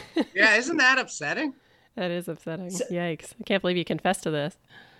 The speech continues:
Speaker 2: Yeah.
Speaker 3: I feel like there is a common thread between this child and then also Little Lulu, where they're both, like, doll, like, very,
Speaker 2: Yeah.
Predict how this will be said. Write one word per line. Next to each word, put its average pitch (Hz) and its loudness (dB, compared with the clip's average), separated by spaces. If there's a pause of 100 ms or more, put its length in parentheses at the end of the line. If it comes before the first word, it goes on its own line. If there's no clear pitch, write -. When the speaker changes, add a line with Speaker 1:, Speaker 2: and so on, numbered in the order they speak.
(120)
Speaker 2:
Yeah. 135 -6
Speaker 3:
I 135 0
feel 220 -2
like 226 0
there 175 2
is 151 2
a 160 6
common 127 0
thread 113 -2
between 113 -4
this 135 -4
child 123 2
and 117 -4
then 113 -6
also 117 -2
Little 113 -4
Lulu, 113 -4
where 147 2
they're 135 2
both, 156 4
like, 131 2
doll, 131 4
like, 117 2
very, 135 0
Speaker 2:
Yeah. 208 4